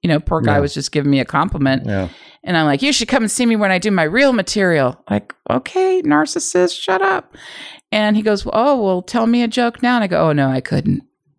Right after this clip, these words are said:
Speaker 1: He goes, "No, please." "Okay, it's dirty." And he goes, "All right." And I said, "Yeah, I've petitioned Facebook to include my vagina as a check-in location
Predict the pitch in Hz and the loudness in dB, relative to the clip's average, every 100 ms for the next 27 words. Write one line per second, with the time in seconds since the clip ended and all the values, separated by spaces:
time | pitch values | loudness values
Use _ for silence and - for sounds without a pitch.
0 | _ - 220 214 262 - 285 277 160 - | _ -4 0 2 0 0 0 0 -2 -8
1 | - - - - 202 180 - 196 208 156 | -20 -16 -8 -2 0 -2 0 0 2 -2
2 | 156 _ _ - 170 165 - 202 294 285 | -4 _ _ -2 0 0 -2 -2 2 2
3 | 277 - - - - - - 180 180 - | 0 -4 -18 -20 -20 -20 -4 0 0 0
4 | 180 196 214 190 - 180 214 214 190 170 | -2 0 0 0 0 -2 0 0 -2 0
5 | 185 233 - - 143 - - - - - | 0 0 0 0 0 0 -14 -20 -20 -10
6 | - 202 180 165 156 - 190 190 165 151 | -2 2 2 2 -2 0 0 2 0 -2
7 | - 160 190 208 160 147 - - 247 285 | -2 0 2 2 0 -2 -4 0 -2 0
8 | 170 147 139 - 139 139 139 | 2 2 2 0 -2 0 -2